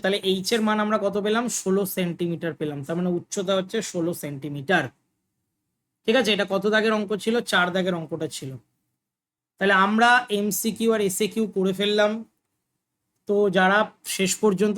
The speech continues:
দেখলে, তারা অবশ্যই একটা লাইক করে দিও। চ্যানেলে যদি নতুন হও, চ্যানেলটাকে সাবস্ক্রাইব করে রেখো এবং পাশে যে বেল আইকনটা রয়েছে, তার all notification on করে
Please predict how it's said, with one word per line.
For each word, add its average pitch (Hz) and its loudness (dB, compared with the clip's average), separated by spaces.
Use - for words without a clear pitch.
দেখলে, 190 0
তারা 190 2
অবশ্যই 185 0
একটা 202 -2
লাইক 165 0
করে 202 2
দিও। 202 4
চ্যানেলে 196 4
যদি 208 2
নতুন 190 0
হও, 190 4
চ্যানেলটাকে 180 0
সাবস্ক্রাইব 185 0
করে 196 2
রেখো 190 -2
এবং 190 0
পাশে 170 -2
যে 180 0
বেল 185 2
আইকনটা 185 -2
রয়েছে, 170 -2
তার 175 0
all 170 2
notification 165 -2
on 185 6
করে 208 4